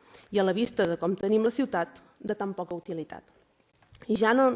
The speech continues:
no ens referim només al pressupost, ens referim als contractes de serveis més importants, el de recollida d'escombraries i neteja, enllumenat i depuradora, transport urbà, que estan prorrogats més enllà del que preveu el mateix contracte. També hem vist com s'han malbaratat recursos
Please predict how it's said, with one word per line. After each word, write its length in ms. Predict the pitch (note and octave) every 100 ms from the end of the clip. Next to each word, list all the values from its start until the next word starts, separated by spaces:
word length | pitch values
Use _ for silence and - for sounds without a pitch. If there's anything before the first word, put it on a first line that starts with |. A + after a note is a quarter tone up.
| - -
no 220 | G#3+ A#3+
ens 100 | A#3
referim 400 | A3+ G3+ A#3 A3
només 320 | F3+ F#3 F3+
al 80 | E3+
pressupost, 540 | - - F#3+ A#3+ F#3 E3
ens 80 |
referim 320 | F3 F#3 F3 F3+
als 160 | -
contractes 480 | F#3+ F#3+ G3 - F#3
de 80 | F#3
serveis 320 | F#3 F#3 G#3+
més 160 | A3+ F#3+
importants, 480 | E3+ E3 - G#3
el 160 | E3+ E3
de 80 | E3
recollida 460 | F3 F3+ F#3 F#3
d'escombraries 760 | F#3 F#3 F#3 F3 F3 G#3 G#3+ F#3+
i 60 |
neteja, 580 | E3 E3 A#3 A#3+ B3 A#3+ A#3+ - -
enllumenat 560 | - F#3 F#3+ F#3 F#3 F#3
i 80 | F#3
depuradora, 640 | F3+ G3+ G#3+ A3 G#3+ G#3+ G3+
transport 560 | F3+ F3 - E3 - F3
urbà, 220 | G#3+ A3+ - - -
que 100 | A#3+
estan 240 | C4 C#4+
prorrogats 480 | C#4+ C#4 B3 A#3 A3+
més 160 | A#3+ A3
enllà 300 | G3 F#3+ F#3+
del 240 | G3 G#3+
que 80 | G#3+
preveu 400 | G3 F#3 E3+ E3 -
el 160 | G3+ F#3
mateix 320 | E3 D3+ -
contracte. 540 | D3+ - C#3 - - _ _ _ _ - - -
També 160 | A3 A3
hem 140 | A3+ C4+
vist 160 | D4+
com 140 | C#4+ B3
s'han 220 | A#3 G3
malbaratat 540 | F#3+ F3+ F3+ F3+ B3 A3+
recursos 480 | A3+ C4 B3+ C#4+